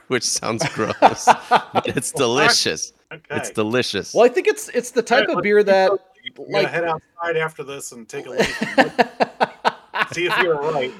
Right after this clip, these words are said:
Speaker 2: Uh, just start chewing on one. I think it's the type of beer that, like, warms you up around a bonfire.
Speaker 1: Yes.
Speaker 2: Like, it's, it's
Speaker 3: Tongue King does that.
Speaker 2: You
Speaker 3: Tongue
Speaker 2: know?
Speaker 3: King is the one high percent alcohol beer that really does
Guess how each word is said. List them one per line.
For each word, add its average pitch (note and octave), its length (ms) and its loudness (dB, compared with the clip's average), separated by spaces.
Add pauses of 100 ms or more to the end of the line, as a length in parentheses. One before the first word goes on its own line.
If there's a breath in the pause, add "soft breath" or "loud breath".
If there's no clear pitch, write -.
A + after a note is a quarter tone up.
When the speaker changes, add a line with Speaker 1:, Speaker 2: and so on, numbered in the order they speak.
Speaker 2:
Uh, G3+ 280 2
just E3 220 -10
start D3+ 240 4
chewing C3+ 260 -4
on B2 140 -2
one. A2 200 -4
I C3+ 100 0
think C4+ 180 -4
it's - 160 2
the G#3 120 -4
type F#3 260 -2
of D3 80 -10
beer C#3 160 0
that, B2 140 -2
like, A#2 200 -2
warms A#2+ 540 -2
you A#2+ 120 0
up B2 160 0
around F#2+ 460 -4
a E2+ 60 -8
bonfire. B2+ 920 -6 (160)
Speaker 1:
Yes. F2+ 200 -2
Speaker 2:
Like, G#2 300 0
it's, - 420 -10
it's A2+ 200 -8
Speaker 3:
Tongue A#3 220 2
King F3 340 -2
does D3 240 0
that. G#2+ 320 -8
Speaker 2:
You A#2+ 100 -6
Speaker 3:
Tongue - 80 0
Speaker 2:
know? G#2 300 0
Speaker 3:
King - 20 -4
is D3+ 200 -10
the - 180 -16 (220)
one F3 280 -14 (260)
high D3 300 -4
percent C3+ 680 -16
alcohol A2+ 680 -12 (400)
beer A#2 300 -10
that G2 300 -14
really A2 320 -12
does F#2+ 480 -16